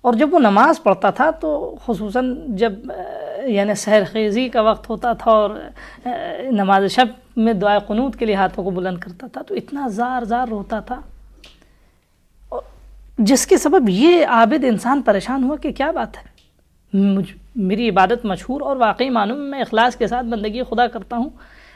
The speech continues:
لیکن میری عبادت میں یہ لذت اور یہ احساس نہیں ہوتا اور اتنا گریہ میں نہیں کرتا جتنا یہ ش-، یہ شخص کر رہا ہے۔ تو اس نے نماز کے بعد پوچھا کہ "بھائی کیا بات ہے آپ کی؟ اس معنویت کا کیا سبب ہے؟" کہا کہ "دیکھو میں،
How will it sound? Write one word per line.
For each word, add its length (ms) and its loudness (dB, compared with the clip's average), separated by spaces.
لیکن 380 2
میری 800 6
عبادت 420 6
میں 100 2
یہ 200 2
لذت 400 2
اور 60 0
یہ 180 2
احساس 320 4
نہیں 120 -2
ہوتا 200 -2
اور 80 4
اتنا 260 0
گریہ 260 0
میں 140 -4
نہیں 100 -6
کرتا 280 -8
جتنا 240 -10
یہ 80 -4
ش-، 220 -16
یہ 160 0
شخص 260 -6
کر 180 -10
رہا 80 -14
ہے۔ 220 -20
تو 120 4
اس 140 -4
نے 100 2
نماز 360 2
کے 100 -2
بعد 200 2
پوچھا 280 -2
کہ 140 -2
"بھائی 180 -2
کیا 260 0
بات 280 -4
ہے 40 -4
آپ 200 -6
کی؟ 140 -14
اس 340 -2
معنویت 540 2
کا 60 -2
کیا 200 6
سبب 280 -4
ہے؟" 140 -14
کہا 220 6
کہ 80 0
"دیکھو 220 0
میں، 160 2